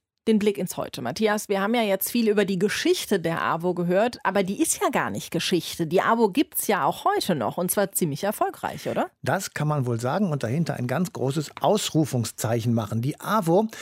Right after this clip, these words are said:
Speaker 2: ist einer der ganz, ganz großen Arbeitgeber in Deutschland. Die letzte Zahl, die ich selbst gefunden habe, die hat mich wirklich auch überrascht. Es gibt dreihundertdreiunddreißigtausend Mitglieder,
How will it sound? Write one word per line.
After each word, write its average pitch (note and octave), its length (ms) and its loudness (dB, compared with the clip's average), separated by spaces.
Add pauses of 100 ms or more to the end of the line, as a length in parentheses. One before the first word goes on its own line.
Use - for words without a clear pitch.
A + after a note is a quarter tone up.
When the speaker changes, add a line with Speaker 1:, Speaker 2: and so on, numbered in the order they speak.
(260)
Speaker 2:
ist C#3+ 200 0
einer C#3+ 240 0
der C3 120 0
ganz, D3+ 360 0
ganz D3+ 300 -2
großen C#3+ 340 -2
Arbeitgeber C3+ 640 -2
in C3 80 -2
Deutschland. E3+ 480 -2
Die C3+ 60 0
letzte C3+ 420 -2
Zahl, D3+ 300 0
die C#3 160 -6
ich A2+ 100 -4
selbst F3 320 0
gefunden D#3+ 420 0
habe, C3 160 -2
die A#2+ 140 -2
hat C#3 140 -6
mich A2+ 160 -4
wirklich C#3 280 -4
auch B2+ 120 -6
überrascht. G2+ 440 -8
Es A2 140 -8
gibt - 360 -4
dreihundertdreiunddreißigtausend C3 2000 -2
Mitglieder, E3 540 -2